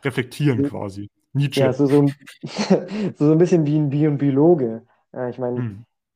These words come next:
Speaker 2: ich bin jetzt nicht so in der Biologie drinnen, aber man sagt ja auch immer die ganzen lateinischen Begriffe für irgendwelche Spezien.
Speaker 1: Stimmt, ja.
Speaker 2: Die Vögel nennen sich nicht selber
Speaker 1: Hm.
Speaker 2: lateinische Namen.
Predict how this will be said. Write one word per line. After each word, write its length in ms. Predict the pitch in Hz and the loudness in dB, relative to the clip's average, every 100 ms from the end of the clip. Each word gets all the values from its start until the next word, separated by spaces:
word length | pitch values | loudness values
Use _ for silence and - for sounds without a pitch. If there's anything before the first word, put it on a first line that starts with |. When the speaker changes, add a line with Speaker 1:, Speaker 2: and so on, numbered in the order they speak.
| _ _ _ _ | _ _ _ _
Speaker 2:
ich 100 | - | -6
bin 100 | 143 | -2
jetzt 160 | 135 196 | -2 -2
nicht 120 | 196 | 0
so 60 | 208 | 0
in 240 | 190 190 | 2 2
der 80 | 185 | 0
Biologie 460 | 170 170 156 151 | 2 0 0 -2
drinnen, 400 | 135 147 175 160 | -2 2 2 2
aber 300 | 151 143 139 | 0 0 0
man 240 | 135 135 131 | -2 -4 -2
sagt 220 | 143 139 | -2 -2
ja 80 | 139 | -2
auch 120 | 135 | -2
immer 100 | 139 | -6
die 100 | 127 | -6
ganzen 440 | 127 131 131 127 127 _ _ _ | -6 -8 -10 -12 -14 _ _ _
lateinischen 520 | 120 - 165 170 165 143 | -12 -2 -2 0 -2 -4
Begriffe 360 | - 160 160 | 0 0 -2
für 140 | 147 143 | -8 -4
irgendwelche 540 | 165 175 147 139 143 | -2 -2 -4 -6 -8
Spezien. 720 | - - 170 180 - 160 160 _ _ | -6 -2 -2 -2 -2 -2 -4 _ _
Speaker 1:
Stimmt, 300 | - 143 113 | -10 -6 -6
ja. 220 | 104 101 117 | -8 -14 -10
Speaker 2:
Die 100 | 143 | -8
Vögel 760 | 127 - 156 151 165 185 202 196 - _ | -8 -2 4 6 6 2 0 -2 -18 _
nennen 220 | 147 156 170 | -2 -2 -2
sich 180 | 196 - | -4 -2
nicht 260 | 269 - | -2 0
selber 220 | 269 175 | 0 4
Speaker 1:
Hm. 20 | 165 | 4
Speaker 2:
lateinische 540 | 156 143 156 143 160 | 4 4 2 0 -2
Namen. 180 | 131 | -4